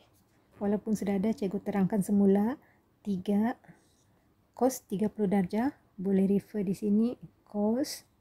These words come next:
tiga puluh darjah. So, ini dia punya nilai. Okey, jadi kita tulis di situ, uh, tiga darab cos tiga puluh darjah ialah punca kuasa dua bagi, bagi tiga per dua,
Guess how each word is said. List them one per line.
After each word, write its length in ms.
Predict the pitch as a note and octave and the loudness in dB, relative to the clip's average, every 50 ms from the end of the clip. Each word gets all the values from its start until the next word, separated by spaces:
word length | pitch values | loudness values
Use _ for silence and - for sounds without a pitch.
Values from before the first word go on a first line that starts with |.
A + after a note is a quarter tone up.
| _ _ | _ _
tiga 320 | _ G#3 F#3 F3 G3+ F#3+ - | _ -8 -2 0 0 -2 0
puluh 160 | G3+ G3+ F#3 | 0 0 0
darjah. 560 | E3+ G3 G3+ F3+ - G#3+ G#3+ A3+ C4 D4 - _ _ | 2 0 0 0 -2 -4 -2 -2 -2 -2 -4 _ _
So, 240 | - - G#3+ G#3 | -16 -10 -8 -6
ini 240 | - - G#3+ G#3+ A3 | -2 0 2 2 4
dia 160 | G#3 F#3 G#3+ | 4 2 2
punya 240 | G#3 - G#3+ G3+ G#3+ | 0 0 0 2 4
nilai. 560 | G#3+ G3+ G3+ G#3 G#3 G3+ G#3 A#3 B3 C#4 E4 - _ _ _ _ _ _ _ _ _ _ - F#3+ | 6 6 6 6 4 4 4 4 2 0 0 -2 _ _ _ _ _ _ _ _ _ _ -20 -10
Okey, 160 | - A3+ G#3+ | -6 -6 -4
jadi 400 | F#3 G3 F#3+ F3+ A3 A#3 A#3+ - _ _ _ _ _ | -2 -4 -4 -2 -2 -4 -4 -6 _ _ _ _ _
kita 240 | _ - - - G3+ | _ -16 -12 -10 -12
tulis 560 | - - G#3 G3 G3+ G#3 A3+ A3 - - - _ | -8 -6 -2 -2 0 0 0 -2 -6 -12 -16 _
di 140 | - G3 | -8 -8
situ, 480 | - - F#3+ F#3 - _ A3 A#3 C4 D#4+ - _ _ _ _ _ _ _ _ _ _ _ _ | -6 -6 -8 -10 -8 _ -4 -4 -4 -4 -6 _ _ _ _ _ _ _ _ _ _ _ _
uh, 340 | G3+ G3 F#3+ F#3 F#3 F#3 F#3+ - - | -2 0 2 2 2 2 0 -2 -4
tiga 340 | A3 G3+ F3 - A3+ A#3 - - | -6 -6 -4 -4 -4 -4 -4 -4
darab 260 | F#3 G3+ G#3 G#3+ G3 - _ _ | -4 -4 -2 -2 -4 -6 _ _
cos 240 | - A#3+ C4 - - | -12 -12 -12 -12 -12
tiga 240 | _ - F3 D#3+ G#3+ | _ -6 -2 -2 -2
puluh 240 | G3+ - G#3 G#3+ F#3+ | -2 -2 -4 -4 -2
darjah 420 | E3+ G#3 G#3 F#3 - - A#3+ B3 | -2 -2 -2 -4 -6 -6 -6 -4
ialah 380 | B3 A#3 G3+ F#3+ F#3+ G3 G#3 G3+ - | -2 0 0 0 0 0 -2 -4 -6
punca 320 | - A3 F#3 - - G#3+ G#3 | -4 -4 -4 -4 -4 -10 -10
kuasa 400 | - - G#3 F#3 - - A3 F#3 | -8 -10 -10 -10 -6 -6 -6 -4
dua 240 | G#3+ G#3+ A3 A3+ A3+ | -2 -2 -2 -2 -2
bagi, 400 | G3 F#3 G#3 G3+ G3+ - _ _ _ - G3 - - _ _ _ - | -2 -2 -2 -4 -4 -6 _ _ _ -6 -6 -6 -6 _ _ _ -6
bagi 240 | G3+ G#3+ G#3+ F#3 A3 | -4 -4 -2 -2 -4
tiga 460 | G3 - A3 G3+ F#3 - A#3 A#3 A#3+ - - _ _ | -6 -6 -8 -8 -6 -6 -6 -6 -6 -8 -12 _ _
per 320 | - G#3+ A#3 B3+ D#4 D#4+ - _ _ _ _ _ _ _ _ _ | -4 -2 -2 -2 -2 -4 -8 _ _ _ _ _ _ _ _ _
dua, 420 | G#3 G#3+ G#3 G#3 G#3 G#3+ G#3+ A#3 | -6 -2 -2 0 0 -2 -2 -6